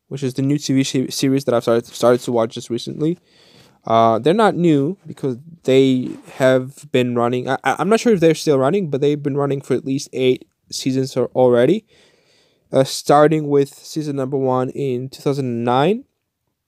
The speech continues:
And so I'm watching, you know, starting from season one. I'm on episode number, probably, like, seven or, or eight, and I like it so far. I really, really like it.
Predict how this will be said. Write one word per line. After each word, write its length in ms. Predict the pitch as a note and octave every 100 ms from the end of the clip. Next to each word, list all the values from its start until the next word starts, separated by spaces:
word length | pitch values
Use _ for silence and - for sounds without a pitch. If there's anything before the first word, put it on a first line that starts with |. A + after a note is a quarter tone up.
| _ _ - -
And 100 | C3
so 200 | - C3+
I'm 240 | C3 C3 C3
watching, 420 | C3 B2 C#3 B2
you 80 | G#2+
know, 180 | G2+ A#2
starting 300 | - B2+ B2+
from 140 | B2
season 280 | - B2 A#2
one. 260 | A#2+ A#2 A#2 _ _ _ _
I'm 180 | B2 D#3 -
on 380 | E3 E3 D#3+ D3 _ _
episode 500 | C#3+ C#3+ - E3+ C#3+
number, 760 | D3+ C#3+ D3+ C#3+ C3+ B2+ A#2+
probably, 380 | A2 _ E3 F#3+
like, 140 | D3 B2
seven 260 | - A2+
or, 180 | A#2+ G#2+
or 220 | - A2+ -
eight, 260 | A#2 C#3 -
and 120 | D3+
I 40 | C#3+
like 220 | D#3 E3
it 100 | -
so 180 | - -
far. 340 | G2+ F2+ - _ _ _ -
I 80 | -
really, 180 | B2
really 140 | A#2+ A2
like 240 | G#2 -
it. 120 | B2+